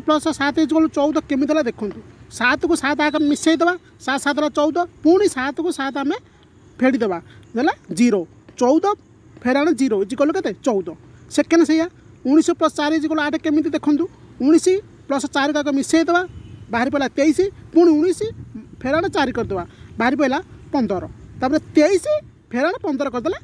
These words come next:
ଆଠ ହେବ। ଥାର୍ଡ଼ଟା ସେଇଆ, ବାର ପ୍ଲସ୍ ସାତ ଇଜ୍ ଇକ୍ୱାଲ୍ ଟୁ ଚଉଦ ଦେଖନ୍ତୁ କେମିତି ହେଲା। ବାର ପ୍ଲସ୍ ସାତକୁ ଯଦି ମିଶାଇବା, ଉଣେଇଶ ବାହାରି ପଡ଼ିବ, ଏବଂ ବାର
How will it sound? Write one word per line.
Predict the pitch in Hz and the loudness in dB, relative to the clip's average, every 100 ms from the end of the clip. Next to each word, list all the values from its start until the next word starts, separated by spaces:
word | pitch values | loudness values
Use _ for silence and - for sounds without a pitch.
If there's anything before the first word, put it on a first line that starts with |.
| - | -4
ଆଠ | 240 202 | -2 -2
ହେବ। | 190 165 - - - - - - - - - | -6 -8 -12 -20 -20 -20 -20 -20 -20 -20 -8
ଥାର୍ଡ଼ଟା | - 330 339 | -2 2 2
ସେଇଆ, | 330 339 349 - - - 170 | 2 2 0 -6 -18 -16 -4
ବାର | 247 277 | 0 2
ପ୍ଲସ୍ | 320 311 330 302 | 2 -2 -2 -2
ସାତ | 285 320 | -2 -2
ଇଜ୍ | 302 | -2
ଇକ୍ୱାଲ୍ | 302 302 | 0 0
ଟୁ | 311 | 0
ଚଉଦ | 294 302 | 0 0
ଦେଖନ୍ତୁ | 285 311 311 | 2 2 2
କେମିତି | 277 311 | 0 2
ହେଲା। | 294 294 - _ - | 0 -2 -8 _ -8
ବାର | 226 233 302 330 - | 0 0 0 -2 -4
ପ୍ଲସ୍ | 269 269 302 | -6 -4 -6
ସାତକୁ | - 247 277 294 | -6 -6 -2 0
ଯଦି | 285 285 | 0 2
ମିଶାଇବା, | 277 - 302 302 | 0 2 0 2
ଉଣେଇଶ | 269 294 320 | 2 4 4
ବାହାରି | 302 311 | 2 2
ପଡ଼ିବ, | 302 311 320 - _ | 0 2 0 -4 _
ଏବଂ | - 294 180 | -4 -4 0
ବାର | 233 285 | 2 2